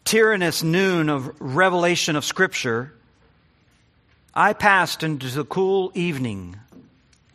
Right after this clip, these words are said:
of higher thought, where there's nothing to be obeyed, nothing to be believed, except what is either comforting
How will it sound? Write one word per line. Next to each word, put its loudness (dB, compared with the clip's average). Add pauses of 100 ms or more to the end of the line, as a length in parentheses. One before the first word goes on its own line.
(300)
of -6
higher 0
thought, -4 (1400)
where -2
there's -2
nothing 0
to -4
be -2
obeyed, -4 (1400)
nothing 0
to -4
be -2
believed, -6 (1500)
except -2
what -2
is -8
either -4
comforting -6